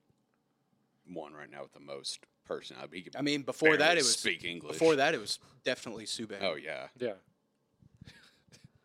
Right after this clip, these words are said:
Speaker 3: A
Speaker 2: And that
Speaker 3: person with an actual personality.
Speaker 1: Yeah.
Speaker 2: Yeah.
Speaker 1: <laughs> And then people were like, "Oh, he's terrible for the game
Speaker 2: And
Speaker 1: 'cause
Speaker 2: it's
Speaker 1: he
Speaker 2: like
Speaker 1: has fun playing a
Speaker 2: <laughs>
Speaker 1: child's game."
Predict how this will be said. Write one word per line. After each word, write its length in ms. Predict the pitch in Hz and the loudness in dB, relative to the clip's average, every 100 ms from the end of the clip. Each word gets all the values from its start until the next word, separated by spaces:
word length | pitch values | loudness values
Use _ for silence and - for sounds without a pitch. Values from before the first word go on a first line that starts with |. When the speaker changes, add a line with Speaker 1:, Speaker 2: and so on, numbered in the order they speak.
| - | -6
Speaker 3:
A 40 | |
Speaker 2:
And 80 | 147 | 4
that 40 | 147 | 6
Speaker 3:
person 260 | 156 151 | 6 2
with 140 | 143 127 | 0 2
an 60 | |
actual 300 | 131 131 131 | 2 0 -4
personality. 600 | - 135 123 117 117 98 95 | -4 -4 -4 -6 -8 -10 -6
Speaker 1:
Yeah. 80 | 92 120 101 | -2 0 0
Speaker 2:
Yeah. 0 | 151 170 156 | -2 -4 -6
Speaker 1:
<laughs> 80 | - _ 120 | -8 _ 0
And 100 | 110 | 2
then 320 | 104 101 - - - | 2 0 -6 -8 -6
people 220 | 113 107 | -2 0
were 80 | 101 | 2
like, 180 | 98 113 | 0 0
"Oh, 180 | 107 104 | 0 0
he's 320 | 110 104 - - - - | -4 -6 -10 -14 -20 -4
terrible 360 | 127 113 110 | 2 2 2
for 120 | 104 104 | -2 -2
the 80 | 101 | -2
game 480 | 98 104 95 92 - - - _ | -2 -2 -4 -8 -14 -20 -20 _
Speaker 2:
And 80 | 127 | -2
Speaker 1:
'cause 80 | 123 | 2
Speaker 2:
it's 40 | |
Speaker 1:
he 40 | 127 | 4
Speaker 2:
like 120 | 113 | 4
Speaker 1:
has 140 | 107 | 2
fun 640 | - - 107 110 101 98 - _ _ - | -2 -2 0 2 0 -2 -10 _ _ -2
playing 320 | 101 101 95 | 0 2 -2
a 40 | |
Speaker 2:
<laughs> 40 | - | -2
Speaker 1:
child's 680 | - 135 120 113 107 101 - | 4 8 8 8 4 -2 -2
game." 520 | 117 107 95 92 | 0 2 0 -4